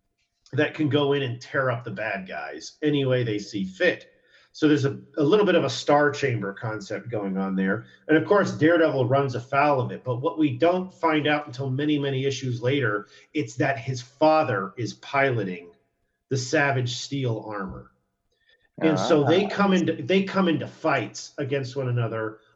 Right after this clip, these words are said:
Speaker 1: on a recurring basis. And Savage Steel is like,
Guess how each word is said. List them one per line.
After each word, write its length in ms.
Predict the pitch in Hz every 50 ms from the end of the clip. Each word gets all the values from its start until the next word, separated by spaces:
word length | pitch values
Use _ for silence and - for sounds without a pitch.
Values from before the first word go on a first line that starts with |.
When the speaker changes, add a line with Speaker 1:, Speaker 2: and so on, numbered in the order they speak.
| _ 156
Speaker 1:
on 100 | 147 131
a 60 | 120
recurring 560 | 113 120 120 - - 170 170 165 151 127 120
basis. 760 | 123 139 151 165 160 - - 107 95 95 - - - - _ _ _ _ _ _ _ _
And 580 | - 160 151 139 131 127 127 127 123 127 123 - - - - - 226
Savage 400 | - - 165 156 143 139 143 127
Steel 380 | - - - 151 165 156 147
is 120 | 139 120 117 131
like, 340 | 123 117 113 107 - -